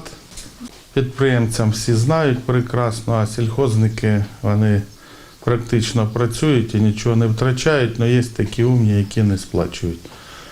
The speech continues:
А громаду потрібно утримувати. Урізали нам субвенцію державну на двадцять мільйонів.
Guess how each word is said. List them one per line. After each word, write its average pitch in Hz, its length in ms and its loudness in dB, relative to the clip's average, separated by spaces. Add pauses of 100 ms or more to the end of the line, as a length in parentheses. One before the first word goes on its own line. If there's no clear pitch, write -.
(160)
А 131 260 2
громаду 127 600 0
потрібно 110 720 0 (160)
утримувати. 95 880 -2 (160)
Урізали 120 560 2
нам 113 240 2
субвенцію 110 760 0
державну 135 680 2
на 131 160 2
двадцять 127 440 0
мільйонів. 117 640 4